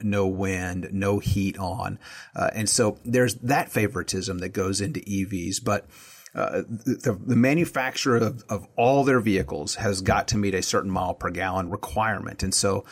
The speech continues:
uh, they produce much smaller, cheaper, inefficient, less safe vehicles and practically make no money on those.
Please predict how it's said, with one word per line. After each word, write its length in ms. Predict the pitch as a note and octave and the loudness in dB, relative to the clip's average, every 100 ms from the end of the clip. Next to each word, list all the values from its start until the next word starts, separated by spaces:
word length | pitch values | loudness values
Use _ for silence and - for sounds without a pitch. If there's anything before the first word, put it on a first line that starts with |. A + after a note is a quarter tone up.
| - - - | -20 -14 -6
uh, 100 | F2+ | -4
they 120 | D3+ | -4
produce 500 | - - G2+ G2+ G2 | -4 0 4 4 2
much 260 | G#2+ G2+ - | 2 0 2
smaller, 800 | - A2+ F#2+ G#2 A2 A2 G#2+ G2 | 0 2 2 4 4 2 2 0
cheaper, 520 | - - A2+ A2 G#2+ G#2+ | -2 0 2 2 2 2
inefficient, 800 | A2 G#2+ G2+ G#2+ G2+ - G2+ | -2 -4 -2 0 0 -2 -4
less 280 | F2+ G#2 A2 | -2 0 2
safe 300 | - A2+ G#2 | 2 2 0
vehicles 760 | F2+ F#2+ A2 F#2+ F#2 E2+ G#2 - | -2 0 2 0 -2 -2 -2 -4
and 340 | G2+ F#2+ F#2 | -6 -4 -4
practically 640 | A2+ A2 - G#2+ G#2+ G2+ | 0 0 0 -4 0 2
make 340 | G2 G2+ G2 - | 2 2 0 -4
no 280 | G2 A#2 A2 | -4 0 2
money 320 | A#2+ B2+ G2 | 2 2 2
on 220 | F#2 F#2 | 0 -2
those. 500 | C3 A2+ F2+ G#2+ - | -2 -2 0 -2 -4